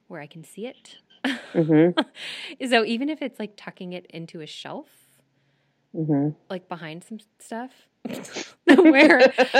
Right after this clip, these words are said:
Speaker 1: it's
Speaker 2: Locked
Speaker 1: like,
Speaker 2: up in a
Speaker 1: yeah,
Speaker 2: freezer?
Speaker 1: not even
Speaker 2: <laughs>
Speaker 1: locked up. Like, I just can't see it. I'm not kidding. So my desk
Speaker 2: Yeah.
Speaker 1: is facing a wall right now, and I've got a table in the middle of my office. Sometimes I just go set my phone on my table behind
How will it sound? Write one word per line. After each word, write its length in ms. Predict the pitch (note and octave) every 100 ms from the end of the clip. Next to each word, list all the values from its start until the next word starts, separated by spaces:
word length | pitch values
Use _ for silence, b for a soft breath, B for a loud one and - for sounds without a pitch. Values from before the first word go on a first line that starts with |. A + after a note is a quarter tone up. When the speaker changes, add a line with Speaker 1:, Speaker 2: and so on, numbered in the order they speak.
| C4 -
Speaker 1:
it's 20 |
Speaker 2:
Locked 200 | E3+ G3
Speaker 1:
like, 160 | C4+
Speaker 2:
up 260 | F#3+ A#3 C4+
in 100 | C4
a 20 | F#4
Speaker 1:
yeah, 180 | G4+
Speaker 2:
freezer? 400 | A4 A3 - C#4+ D4
Speaker 1:
not 300 | D#4 F4+ G#4 A4+
even 220 | G4+ F4
Speaker 2:
<laughs> 40 |
Speaker 1:
locked 300 | E4+ F4 - C#4+
up. 260 | B3 D#4 -
Like, 140 | A#3
I 100 | A#3
just 480 | G#3+ - A#3 A#3+ D#4
can't 360 | - A#3 G3+ - -
see 360 | - - A#3+
it. 140 | D#3+ - b b b
I'm 140 | A#3 C4
not 160 | C4
kidding. 200 | G#3 A3+ G3
So 140 | G#3
my 240 | G3 G#3
desk 280 | A3 G#3+ A3 A3
Speaker 2:
Yeah. 140 | A#3+
Speaker 1:
is 40 | G#3+
facing 280 | G#3 G#3+
a 80 | F#3+
wall 260 | E3+ E3+ G#3+
right 200 | G3+ F3
now, 200 | D#3+ D#3
and 120 | F3+ F3+
I've 120 | F3
got 140 | E3+
a 60 | D#3
table 580 | _ - C4+ D#3+ A2 -
in 120 | E3+
the 60 | D#3+
middle 280 | E3 D#3+ D3+
of 120 | D3+
my 180 | C#3+ C#3+
office. 520 | F3+ F#3+ D3 C#3+ _ _ _
Sometimes 340 | B3+ C4+ D4+
I 40 | B3+
just 180 | A3+ -
go 80 |
set 240 | G#3 - -
my 120 | F#3+
phone 260 | _ E3+ F3
on 160 | E3+
my 140 | D#3+ D#3
table 420 | _ D3+ D#3+ _ D#3
behind 580 | A3+ - A3 C4 A3+